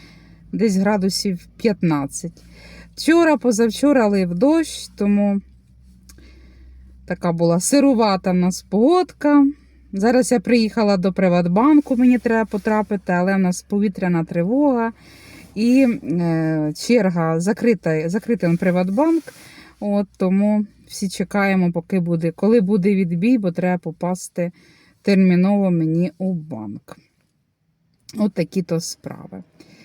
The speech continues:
Трішки. Зараз потім маю сходити до А Т Б, можливо, загляну і в Аврору. Ну, а далі додому замаринувала зранку курочку,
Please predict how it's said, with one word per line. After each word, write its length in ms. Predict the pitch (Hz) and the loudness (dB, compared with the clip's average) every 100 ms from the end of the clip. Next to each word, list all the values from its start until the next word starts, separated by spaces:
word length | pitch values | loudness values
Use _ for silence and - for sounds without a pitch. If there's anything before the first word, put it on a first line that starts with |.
| - _ _ | -20 _ _
Трішки. 580 | - 180 170 - - 180 - - - - - - - - - - - - - - | -6 -4 -4 -6 -4 -4 -4 -14 -20 -20 -20 -20 -20 -20 -20 -20 -20 -20 -20 -8
Зараз 400 | 196 240 226 220 | 0 2 2 0
потім 340 | - 233 226 208 | 0 0 2 2
маю 220 | 196 196 | 4 2
сходити 460 | - 208 190 190 | 0 -2 -2 0
до 180 | 180 185 | 0 2
А 180 | 180 170 | 2 0
Т 220 | - 170 | -2 -2
Б, 380 | 170 180 302 349 359 349 _ _ _ _ _ - | 0 2 2 2 0 -4 _ _ _ _ _ -12
можливо, 500 | 196 185 190 202 185 | -6 -4 -2 0 0
загляну 480 | 175 180 180 175 170 | 0 0 2 0 0
і 60 | |
в 80 | 165 | 0
Аврору. 600 | 160 165 208 302 320 294 277 - _ _ _ _ _ _ _ _ _ _ | -2 0 0 2 0 -2 -4 -8 _ _ _ _ _ _ _ _ _ _
Ну, 160 | 285 349 | -4 0
а 100 | 392 | 2
далі 300 | 294 302 269 | 4 4 4
додому 600 | 226 240 262 311 294 269 | 2 2 4 6 8 6
замаринувала 800 | 226 233 226 226 226 226 226 208 | 6 4 4 4 2 2 2 2
зранку 500 | 196 196 196 196 202 | 2 0 0 0 -2
курочку, 720 | - 320 339 320 - - 285 | 0 0 2 -2 -6 0 2